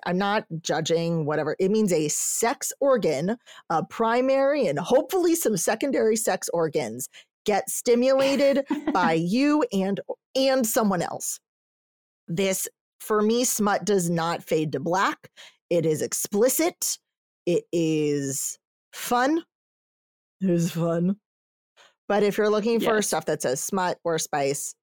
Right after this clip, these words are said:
Speaker 1: s-, if something, something says, if someone says spicy, it usually means there is explicit sex in that,
Speaker 2: Mm-hmm.
Speaker 1: as opposed to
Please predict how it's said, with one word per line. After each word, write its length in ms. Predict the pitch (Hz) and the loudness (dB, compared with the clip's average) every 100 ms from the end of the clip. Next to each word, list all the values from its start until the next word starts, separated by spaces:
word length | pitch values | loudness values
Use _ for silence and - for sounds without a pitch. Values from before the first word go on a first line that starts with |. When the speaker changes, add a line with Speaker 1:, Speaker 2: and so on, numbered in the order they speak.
| - | -14
Speaker 1:
s-, 180 | - - | -6 -4
if 120 | 190 | -2
something, 340 | 214 190 196 | 0 0 0
something 460 | - 233 226 226 208 | 0 -2 0 -2 -2
says, 480 | - 160 151 151 - | -2 -2 0 -4 -6
if 60 | - | -4
someone 300 | 262 262 233 | -2 0 0
says 260 | 175 156 | 0 -2
spicy, 680 | - - 170 165 196 208 202 | -4 -2 -2 0 0 2 2
it 100 | 160 | 0
usually 400 | 220 165 165 170 | 0 -2 0 0
means 240 | 151 147 | 0 -2
there 160 | 147 139 | -2 0
is 120 | 143 | 0
explicit 680 | 127 - - 139 151 139 - | -4 -6 -6 -6 -2 -4 -4
sex 640 | - - 82 - - - - _ _ _ _ - | -6 -6 -6 -8 -14 -14 -16 _ _ _ _ -6
in 220 | 160 135 127 | -4 -4 -6
that, 440 | 98 80 - - - | -6 -6 -8 -10 -6
Speaker 2:
Mm-hmm. 280 | 170 175 151 156 | -2 0 -2 -4
Speaker 1:
as 220 | 170 170 170 | -4 -2 0
opposed 640 | 175 - 440 466 440 - | -2 0 4 4 2 0
to 580 | 294 311 302 294 294 | 2 2 4 4 2